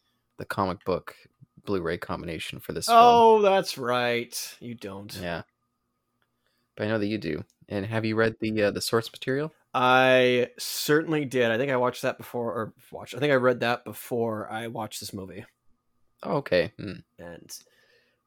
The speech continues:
Speaker 2: it is interesting that we are starting off the anime, well, I guess technically the Brainiac attacks was, we started
Speaker 1: Yeah.
Speaker 2: off with first, but this was,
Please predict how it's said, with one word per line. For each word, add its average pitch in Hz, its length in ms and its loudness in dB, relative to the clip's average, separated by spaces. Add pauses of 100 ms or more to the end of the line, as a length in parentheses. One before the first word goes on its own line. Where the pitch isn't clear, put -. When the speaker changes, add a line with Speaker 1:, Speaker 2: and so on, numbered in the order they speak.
Speaker 2:
it 139 140 0
is 196 280 2
interesting 165 460 -4
that 139 140 -2
we 131 120 2
are 127 100 2
starting 120 460 -2
off 117 580 -4 (500)
the 120 200 -6
anime, 117 400 -2
well, 104 200 -6
I 110 120 -8
guess 117 200 -2
technically - 360 -12
the 101 80 -14
Brainiac 101 360 -6
attacks 101 440 -10
was, 90 400 -10 (720)
we 151 100 -4
started 147 220 4
Speaker 1:
Yeah. 135 80 4
Speaker 2:
off 131 180 -2
with 127 180 -4
first, 127 260 -2
but 117 120 -8
this 127 180 -2
was, 123 320 -2